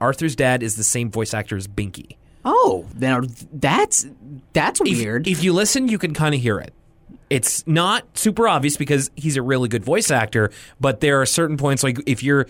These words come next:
Speaker 1: if you're listening for it, you can kinda hear it.
Speaker 2: 'Cause it's not uncommon for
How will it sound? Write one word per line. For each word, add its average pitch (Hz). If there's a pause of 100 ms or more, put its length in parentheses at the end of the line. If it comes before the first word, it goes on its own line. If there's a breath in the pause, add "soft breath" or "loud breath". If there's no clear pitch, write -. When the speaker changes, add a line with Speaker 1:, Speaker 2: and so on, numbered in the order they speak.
(200 loud breath)
Speaker 1:
if 151
you're 143
listening 170
for 185
it, 196 (100)
you 139
can 127 (420)
kinda 131
hear 104
it. - (100)
Speaker 2:
'Cause -
it's 214
not 381
uncommon 196
for 135